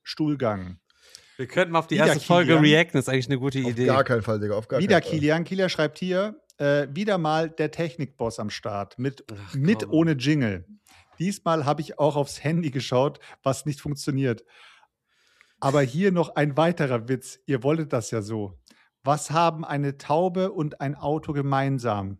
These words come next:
Speaker 3: Pff, oh, sag's einfach.
Speaker 1: Gurt.
Speaker 3: Boah, Junge, ich will nicht mehr. Was mache ich hier mal? Ich könnte Donnerstagabend, ich könnte mit meiner Freundin auf der Couch sitzen, kuscheln oder irgendwie draußen an die frische Luft gehen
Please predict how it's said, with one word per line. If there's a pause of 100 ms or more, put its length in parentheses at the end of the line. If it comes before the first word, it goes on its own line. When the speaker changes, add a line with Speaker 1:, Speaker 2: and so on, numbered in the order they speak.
(680)
Speaker 3:
Pff,
oh,
sag's
einfach. (560)
Speaker 1:
Gurt. (1000)
Speaker 3:
Boah,
Junge,
ich
will
nicht
mehr. (300)
Was
mache
ich
hier
mal?
Ich
könnte
Donnerstagabend,
ich
könnte
mit
meiner
Freundin
auf
der
Couch
sitzen,
kuscheln
oder
irgendwie
draußen
an
die
frische
Luft
gehen